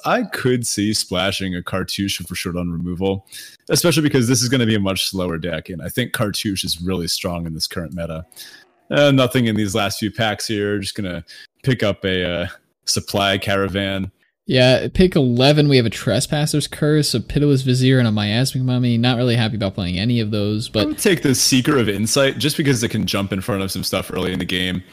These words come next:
Speaker 1: and, uh, potentially filter our way into an Overwhelming Splendor later. Uh, we've got Claim to Fame, Pitiless Vizier, Life Goes On. We're not playing any of these. Maybe we open the Scarab God and we wind up in black. That's, that's the only way I could see that.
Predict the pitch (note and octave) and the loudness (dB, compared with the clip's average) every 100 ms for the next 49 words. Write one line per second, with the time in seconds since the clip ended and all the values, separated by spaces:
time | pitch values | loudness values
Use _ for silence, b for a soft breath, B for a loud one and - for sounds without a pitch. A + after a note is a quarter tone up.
0 | b - - D3+ C3+ B2+ - - - E3+ | b -12 -6 0 2 2 -2 -10 -6 -2
1 | G3+ E3+ - A2+ - A#2 G2+ G2 F#2 F#2+ | 0 0 0 0 0 -2 0 -2 0 0
2 | F#2 F#2 F#2 F#2 G2 F2+ - F#2+ F2+ E2+ | 0 -2 -2 -4 -4 -4 -6 -4 -4 -4
3 | E2+ E2+ - F#2 E2+ D#2+ D#2+ E2+ C#2+ - | -4 -4 -4 -2 -4 -4 -4 -6 -6 -10
4 | B B - _ _ - - A2+ A2 G2+ | B B -20 _ _ -8 -4 0 0 2
5 | G2 G#2 F#2+ - A#2 A#2 A2 - A2 G#2+ | 0 0 0 0 2 2 2 2 0 2
6 | G#2+ G#2+ G#2+ G#2 - A#2 G#2+ G#2 G2 G2 | 0 0 0 -2 0 2 2 2 0 -2
7 | F2+ G2 G2+ G2 F2+ F#2+ F#2 G2 F#2 F#2+ | -2 0 0 0 0 -2 -2 -2 -2 -2
8 | F#2+ F#2+ F#2 - A#2+ E2+ - E2 D#2 D#2+ | -2 -2 -6 -6 -4 -4 -6 -6 -6 -6
9 | D#2+ E2 F2 - B B B _ - - | -6 -4 -6 -8 B B B _ -8 0
10 | F#3+ F#3 E3+ D#3 D#3 C3 C3 A#2 - G#2+ | 2 4 4 6 6 4 2 2 2 2
11 | G#2+ G2+ G#2+ G2 G2 F#2+ F2+ F2+ F2 F2 | 2 0 0 0 0 0 -2 -2 -4 -4
12 | F2 E2+ E2+ E2+ - A2+ G#2 F2 - A2+ | -6 -4 -4 -4 -6 -6 -4 -4 -2 -2
13 | - G2+ F#2+ F#2 F2+ F2+ E2+ F2 F2 F2 | 0 -2 -2 -2 -2 -4 -6 -4 -2 -2
14 | - | -4